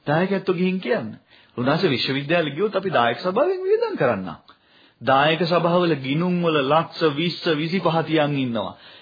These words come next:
ඒවා බහිරවියෝ වගේ රකින්නවා. ආයේ පන්සලේ හාමුදුරුවන්ටවත් දෙන්නේ නැහැ භාණ්ඩාගාරිකතුමා. එහෙම නෙමෙයි. ඔය ලක්ෂ පනහ හැට තියෙන දායක සභාවේ මුදල් වලින් වියදම් කරලා පොඩි හාමුදුරුවන්ට උගන්වන්න. උන්වහන්සේට රජයේ විශ්වවිද්‍යාලයකට යන්න බැරි වුණා නම්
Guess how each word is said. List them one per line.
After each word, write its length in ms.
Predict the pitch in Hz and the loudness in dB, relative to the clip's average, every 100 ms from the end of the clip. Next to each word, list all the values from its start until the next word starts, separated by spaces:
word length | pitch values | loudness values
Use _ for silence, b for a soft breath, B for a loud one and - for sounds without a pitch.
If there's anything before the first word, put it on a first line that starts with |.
| B - | B 0
ඒවා 440 | 143 143 127 113 117 | 2 4 4 2 2
බහිරවියෝ 680 | 123 151 196 240 262 240 175 | 0 4 6 6 4 4 4
වගේ 240 | 127 120 | 4 0
රකින්නවා. 500 | 104 101 101 85 - - _ _ _ | -4 -6 -12 -16 -18 -20 _ _ _
ආයේ 240 | 120 120 117 | -6 -6 -4
පන්සලේ 460 | 123 131 180 196 | -4 -2 2 2
හාමුදුරුවන්ටවත් 680 | 175 160 147 143 127 123 120 | 2 0 0 0 0 -2 -2
දෙන්නේ 220 | 120 117 | -2 -4
නැහැ 140 | 107 113 | -2 2
භාණ්ඩාගාරිකතුමා. 920 | 113 107 98 101 90 - - 82 80 - B B | 2 2 0 -2 -4 -8 -14 -14 -16 -18 B B
එහෙම 260 | 143 160 135 | 2 2 2
නෙමෙයි. 360 | 131 175 156 104 B B | 0 0 0 -4 B B
ඔය 180 | 135 151 | 2 4
ලක්ෂ 320 | 156 147 - | 4 0 -2
පනහ 340 | 143 147 147 139 | 0 2 4 2
හැට 180 | 143 131 | 2 -2
තියෙන 280 | 127 131 120 | -2 -2 2
දායක 300 | 123 135 135 | 2 2 0
සභාවේ 440 | 135 120 123 113 | -4 -4 -2 -4
මුදල් 280 | 120 135 135 | -2 -2 -2
වලින් 300 | 127 113 113 | -4 -6 -6
වියදම් 340 | 113 139 147 131 | 0 0 2 -2
කරලා 240 | 131 120 | -4 -6
පොඩි 240 | 120 139 143 | -4 -2 0
හාමුදුරුවන්ට 540 | 143 135 123 127 127 | 0 -2 -4 -4 -2
උගන්වන්න. 540 | 160 254 392 320 107 - - b b b | 0 0 -2 -6 -8 -12 -20 b b b
උන්වහන්සේට 540 | 127 135 160 180 160 | -2 0 0 -2 -2
රජයේ 380 | 135 127 135 170 | 0 0 2 0
විශ්වවිද්‍යාලයකට 680 | 151 156 180 170 170 151 143 | -2 -4 -4 -2 -2 0 0
යන්න 220 | 143 165 | 0 0
බැරි 240 | 127 131 240 | 0 2 2
වුණා 240 | 311 190 | 2 2
නම් 180 | 113 | 0